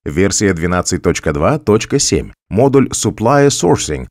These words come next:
и описывает детальные шаги по созданию ответов на запрос котировок R F Q и запрос информации R F I. Запрос котировок R F Q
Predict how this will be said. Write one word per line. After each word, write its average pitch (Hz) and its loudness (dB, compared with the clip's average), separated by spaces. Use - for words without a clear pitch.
и 110 4
описывает 117 2
детальные 92 0
шаги 95 0
по 160 -2
созданию 143 2
ответов 113 0
на 156 0
запрос 110 0
котировок 90 0
R 87 2
F 82 -4
Q 90 -2
и 185 0
запрос 120 2
информации 123 0
R 85 0
F 113 0
I. 120 0
Запрос 90 0
котировок 123 2
R 107 2
F - 0
Q 151 2